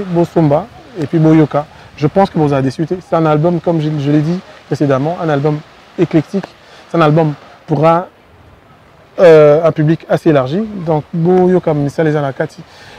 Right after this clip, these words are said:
Et, euh, rendez-vous très, très bientôt, Namboka, pour tout Sangana soit ensemble. Pourquoi pas pour des, des prestations et pour présenter mes trois bébés, on va dire, parce qu'il n'y a pas que Énigme, parce que depuis que Livre d'amour et des maquis,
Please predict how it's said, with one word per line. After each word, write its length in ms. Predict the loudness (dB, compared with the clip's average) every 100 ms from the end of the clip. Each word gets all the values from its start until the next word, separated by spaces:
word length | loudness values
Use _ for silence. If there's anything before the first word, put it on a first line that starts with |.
| -4
Et, 180 | 2 4
euh, 300 | 6 4 4 0 -2 -8 -14 -20 -20 -20 -20 -20 -20 -20 -20 -20 -6
rendez-vous 460 | 2 6 6 4 2
très, 140 | 0
très 140 | 2
bientôt, 340 | 2 0 -2 -8 -4
Namboka, 440 | -2 0 0 -2 -6 -4
pour 340 | 0 0 -2 -6 -16 -20 -20 -8
tout 140 | 2 2
Sangana 360 | 2 0 0 -2
soit 140 | -2
ensemble. 260 | -2 -4 -4
Pourquoi 260 | -4 -4
pas 140 | -2 -4
pour 200 | -2 -4
des, 280 | -2 -4 -6
des 120 | -8
prestations 600 | -8 -10 -8 -10 -8 -8 -10 -20 -20 -20 -2
et 120 | -2
pour 200 | -2 -6
présenter 380 | -2 -2 0 -2 -4 -14 -4
mes 80 | -2
trois 180 | 2 4
bébés, 220 | 6 4
on 100 | 4
va 120 | 2
dire, 140 | 0 -2
parce 120 | -2
qu'il 120 | 0
n'y 60 | 2
a 40 |
pas 140 | 2
que 140 | 2 0 0
Énigme, 380 | 0 0 0 -2
parce 140 | -4 -6
que 80 | -2
depuis 300 | -2 0 0
que 100 | 2
Livre 220 | 2 0
d'amour 260 | 0 0
et 40 | -2
des 100 | -2
maquis, 340 | -4 -4 -8